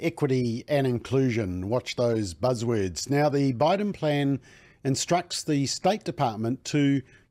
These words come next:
consult and partner with foreign governments, multilateral and regional organisations, and civil society through events, statements, and institutional mechanisms like the Istanbul Process sixteen eighteen,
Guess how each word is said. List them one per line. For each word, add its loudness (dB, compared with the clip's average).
consult 0
and 2
partner 0
with -4
foreign 2
governments, -2
multilateral 2
and -2
regional 2
organisations, 0
and 0
civil 2
society 0
through -2
events, 0
statements, -2
and -4
institutional 0
mechanisms 0
like 0
the 0
Istanbul 0
Process -2
sixteen -2
eighteen, 0